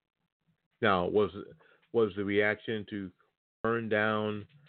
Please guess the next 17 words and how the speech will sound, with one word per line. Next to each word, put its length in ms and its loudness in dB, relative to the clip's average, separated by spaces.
half 340 2
of 120 0
where 140 4
you 200 -4
live, 360 2
was 200 -2
that 200 0
an 140 -6
appropriate 460 -4
reaction? 600 0
No, 460 4
that 260 2
was 160 0
a 60 -2
dumbass 480 0
reaction 500 -6
too. 220 0